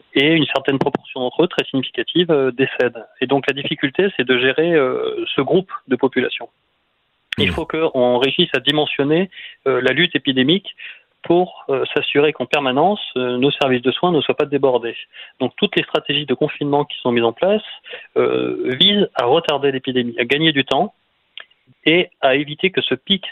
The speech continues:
Speaker 1: cette flambée épidémique soit trop intense. Donc on cherche à faire baisser, euh, la, la, la, la hauteur de cette courbe de manière à pouvoir, euh, beaucoup mieux maîtriser le flux des arrivants dans les services de soins. Alors évidemment, euh, ça,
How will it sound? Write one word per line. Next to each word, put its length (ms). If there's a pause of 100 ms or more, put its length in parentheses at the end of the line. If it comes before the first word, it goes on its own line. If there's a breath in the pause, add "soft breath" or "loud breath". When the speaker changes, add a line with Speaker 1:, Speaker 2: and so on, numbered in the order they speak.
(100)
Speaker 1:
cette 120
flambée 280
épidémique 560
soit 100
trop 240
intense. 320 (240)
Donc 160
on 80
cherche 280
à 80
faire 160
baisser, 500 (600 soft breath)
euh, 500 (100)
la, 140
la, 140 (300)
la, 240
la 140
hauteur 240
de 180
cette 160
courbe 400 (440 soft breath)
de 80
manière 380
à 80
pouvoir, 440
euh, 160
beaucoup 320
mieux 120
maîtriser 600 (140)
le 120
flux 300
des 160
arrivants 420
dans 120
les 100
services 320
de 120
soins. 240
Alors 120
évidemment, 380 (440 loud breath)
euh, 320 (200)
ça, 380